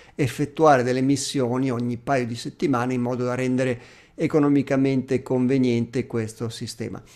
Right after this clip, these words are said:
Non si è mai realizzata questa idea nella realtà, ma è uno degli obiettivi, eh,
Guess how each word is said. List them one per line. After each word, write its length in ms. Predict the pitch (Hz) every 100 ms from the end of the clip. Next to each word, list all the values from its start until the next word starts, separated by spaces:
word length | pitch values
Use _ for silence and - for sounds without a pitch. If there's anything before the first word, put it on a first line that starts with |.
| - - _ -
Non 220 | - 151 156
si 140 | 160
è 40 |
mai 220 | 143 143 139
realizzata 720 | 131 127 113 139 139 131 123
questa 540 | 123 120 120 127 120 147
idea 460 | 127 120 131 117
nella 320 | 117 120 131
realtà, 480 | 165 247 254 117 151
ma 260 | 143 113 - - - _ _
è 160 | - 151
uno 220 | 160 156
degli 180 | 127 123
obiettivi, 880 | 127 143 151 - 123 120 143 - - _ _ _ _ _ _ _ _ _ _ _ _ _ - - - _
eh, 520 | 143 127 120 120 117